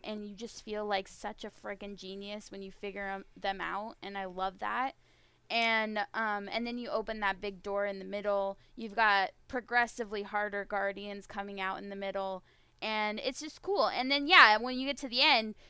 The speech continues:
you think your friend guy there who's been h-, guiding you through this journey is gonna, you know, reward you with something. Instead, he starts twitching, and <laughs> you're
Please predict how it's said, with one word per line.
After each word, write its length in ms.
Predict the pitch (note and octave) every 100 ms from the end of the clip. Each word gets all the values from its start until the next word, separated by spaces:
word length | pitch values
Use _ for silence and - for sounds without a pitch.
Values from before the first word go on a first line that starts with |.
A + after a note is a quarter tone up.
| -
you 140 | A#3
think 240 | B3+ C#4 -
your 100 | G#3
friend 380 | - C4 D#4
guy 240 | B3 G3 G3
there 340 | F#3+ F#3+ G3+
who's 240 | A3 G3 G3
been 240 | G#3+ G#3
h-, 220 | G#3 G#3+
guiding 400 | A3+ G#3+ A3+ A3+
you 120 | G#3+ G#3
through 240 | A#3+ A3+
this 200 | G#3+ -
journey 520 | G#3+ A#3 B3+ G3 G3+
is 240 | E3+ G3 F#3+
gonna, 300 | G#3 F#3+ F3+
you 180 | G#3+
know, 200 | G#3 F#3
reward 440 | F3+ G3 F#3 G3+ A#3+
you 140 | F#3
with 100 | F#3
something. 420 | - F#3 F#3+ G3 - - - -
Instead, 360 | A3 - D4
he 60 | D4
starts 340 | - B3 -
twitching, 640 | - C#4 - G#3 F#3 G#3+ - - -
and 340 | B3+ B3+ C4+ - - - -
<laughs> 220 | - -
you're 300 | F4 -